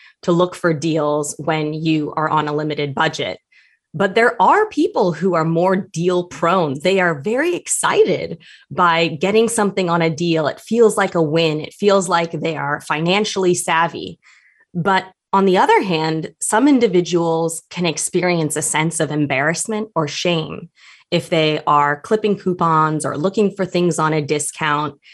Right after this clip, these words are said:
So this is, uh, in part, a personality variable that is, is different across individuals, whether you're more deal seeking and you get more enjoyment, or if it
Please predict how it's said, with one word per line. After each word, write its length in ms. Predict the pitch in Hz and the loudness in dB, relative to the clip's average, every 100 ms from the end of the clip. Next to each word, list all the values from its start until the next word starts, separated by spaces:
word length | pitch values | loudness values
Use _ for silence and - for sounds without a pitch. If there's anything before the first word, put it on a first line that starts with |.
| - _ | -20 _
So 520 | - 208 185 180 180 - - | -2 2 4 4 2 -4 -10
this 220 | - 214 240 | -2 0 2
is, 280 | 202 175 - _ | 0 0 -10 _
uh, 240 | - 170 165 | -2 0 2
in 160 | 180 175 | 2 0
part, 400 | - 277 294 - | 2 0 0 0
a 480 | 180 170 165 160 160 - | 0 2 2 0 -4 -8
personality 1000 | - 180 - 170 165 175 165 156 151 156 - | -4 -4 -2 -2 0 0 -2 -2 -2 -4 -8
variable 800 | 151 143 175 185 165 151 143 147 | -8 0 2 4 2 0 0 -2
that 240 | 156 143 147 | -2 -2 0
is, 240 | 151 143 | -2 -4
is 180 | - 151 | -6 -4
different 360 | 135 165 170 180 | -4 -4 -4 -6
across 420 | - 165 156 - | -4 -2 -2 -2
individuals, 840 | 151 139 143 202 170 143 147 151 | -2 -2 0 0 0 0 -2 -2
whether 220 | 156 156 | -2 -2
you're 180 | 165 143 | -2 -2
more 220 | 143 143 | -2 -2
deal 300 | 143 139 214 | -4 0 2
seeking 480 | 208 - 185 180 175 | 0 -2 -6 -2 -2
and 140 | 160 147 | -2 -4
you 80 | |
get 180 | 139 143 | -6 -6
more 240 | - 143 143 | -2 -2 0
enjoyment, 800 | 147 143 170 220 196 165 160 - - - - - | -2 0 2 4 4 2 -4 -12 -20 -20 -20 -4
or 540 | - 185 185 185 190 - - | 2 4 4 4 2 0 -2
if 200 | 190 196 | -2 0
it 220 | 190 185 | -2 -2